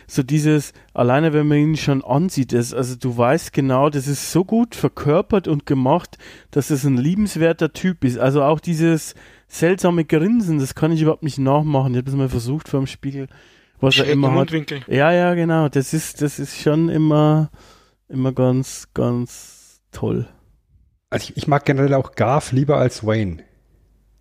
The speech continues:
Speaker 3: Tatsächlich. Ich find, ich find ihn lustiger auch als, als, als Wayne.
Speaker 1: Ich weiß nicht, für mich funktionieren
Speaker 2: Ohne, ohne
Speaker 1: die
Speaker 2: lustiger sein zu wollen.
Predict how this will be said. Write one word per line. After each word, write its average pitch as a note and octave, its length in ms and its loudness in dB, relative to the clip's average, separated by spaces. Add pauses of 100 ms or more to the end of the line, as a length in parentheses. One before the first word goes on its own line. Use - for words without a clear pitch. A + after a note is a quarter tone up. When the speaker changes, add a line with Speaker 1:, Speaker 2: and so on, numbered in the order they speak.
(260)
Speaker 3:
Tatsächlich. - 760 -8 (220)
Ich - 100 -20
find, E3+ 180 0
ich E3+ 80 -2
find F3 160 2
ihn D3+ 60 4
lustiger A2 480 0
auch G2 120 -6 (100)
als, A2 200 -2
als, - 300 -6
als G#2 220 -6
Wayne. F#2 240 -8 (2250)
Speaker 1:
Ich A#2 180 -8
weiß E3 140 2
nicht, E3+ 100 0
für D#3 100 0
mich F3 160 2
funktionieren F3+ 480 2
Speaker 2:
Ohne, G#3 100 2
ohne G#3 60 2
Speaker 1:
die F3 60 0
Speaker 2:
lustiger G3+ 380 0
sein F#3+ 220 -2
zu E3 180 -6
wollen. D3+ 280 -10